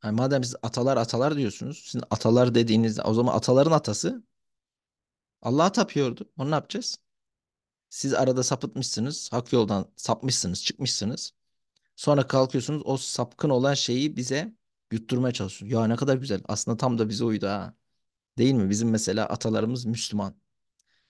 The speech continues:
Müslüman Türk. Ama mesela arada bir şeyler olmuş, bozulmuş ve bu, e, Müslümanlıktan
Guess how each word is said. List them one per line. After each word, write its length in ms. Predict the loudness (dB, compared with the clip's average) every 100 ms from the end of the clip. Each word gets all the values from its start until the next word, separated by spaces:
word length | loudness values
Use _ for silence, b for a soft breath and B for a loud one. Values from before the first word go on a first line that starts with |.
| _ _ -12
Müslüman 420 | -6 0 2 2
Türk. 500 | -4 -8 -12 -14 _ _ _ _ _ _ _ 0
Ama 160 | 4
mesela 500 | 4 6 6 6 4 2
arada 320 | 4 4 2
bir 60 | 2
şeyler 260 | 2 4
olmuş, 580 | 2 2 -2 -6 -10 -14 _ _ _ _ _ _ -2
bozulmuş 760 | 0 2 0 0 -4 -6 -12 _ _ _ -4
ve 220 | 0 0 2
bu, 400 | 2 2 -4 -12
e, 40 | -14 _ -6
Müslümanlıktan 840 | -4 -2 0 0 -2 0 -2 -4